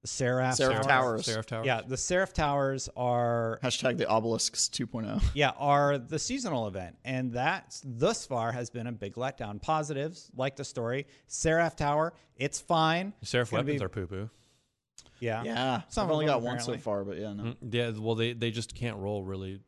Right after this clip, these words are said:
Speaker 3: They can't roll that. Like, you, you can look at all the possible rolls on them,
Speaker 2: That's
Speaker 3: and they're just
Speaker 2: right.
Speaker 3: not that great.
Speaker 1: Mm-hmm.
Speaker 2: Yeah.
Speaker 3: And it's just
Speaker 1: No pinnacle weapons.
Speaker 3: No, yeah, no, uh, no rituals except for the one that's coming in Iron Banner this, later this season.
Speaker 1: Mm-hmm.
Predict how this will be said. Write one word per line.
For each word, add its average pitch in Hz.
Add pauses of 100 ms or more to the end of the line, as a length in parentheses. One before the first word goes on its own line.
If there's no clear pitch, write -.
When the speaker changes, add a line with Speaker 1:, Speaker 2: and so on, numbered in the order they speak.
(280)
Speaker 3:
They 104
can't 110
roll 101
that. 98
Like, 101
you, 104
you 104
can 110
look -
at 110
all 95
the 95
possible 98
rolls 101
on 95
them, 90
Speaker 2:
That's 92
Speaker 3:
and 117
they're 123
just 127
Speaker 2:
right. 101
Speaker 3:
not 92
that 87
great. 90 (300)
Speaker 1:
Mm-hmm. 92 (160)
Speaker 2:
Yeah. 107
Speaker 3:
And 90
it's 87
just 107
Speaker 1:
No 170
pinnacle 175
weapons. 139 (280)
Speaker 3:
No, 95
yeah, 107
no, 101
uh, 98
no 98
rituals 104
except 110
for 120
the 113
one 107
that's 104
coming 104
in 98
Iron 98
Banner 98
this, 90
later 101
this 90
season. 95 (340)
Speaker 1:
Mm-hmm. 101